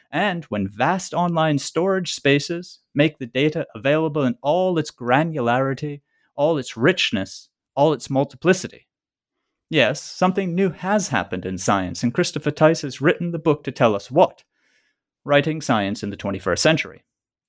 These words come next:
Writing Science in the Twenty-first Century is a fascinating read, just for its informativeness. Tice advances the contemporary view of writing as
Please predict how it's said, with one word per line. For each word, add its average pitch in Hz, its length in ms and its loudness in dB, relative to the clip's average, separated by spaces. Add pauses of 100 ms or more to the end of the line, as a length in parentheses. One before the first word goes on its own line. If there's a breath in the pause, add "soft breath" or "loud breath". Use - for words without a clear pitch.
(760)
Writing 240 280 0
Science 175 320 -2
in 165 60 0
the 147 60 0
Twenty-first 143 520 0
Century 101 560 -6
is 151 420 -2 (160)
a 139 60 -14
fascinating 101 680 -2
read, 87 240 -14
just 220 220 0
for 262 160 2
its - 140 -4
informativeness. 120 960 -4 (440 soft breath)
Tice 196 320 0
advances 151 640 -2
the - 100 -6
contemporary 147 600 0
view 131 320 -2
of 104 160 -4
writing 131 420 0 (260 soft breath)
as 139 360 0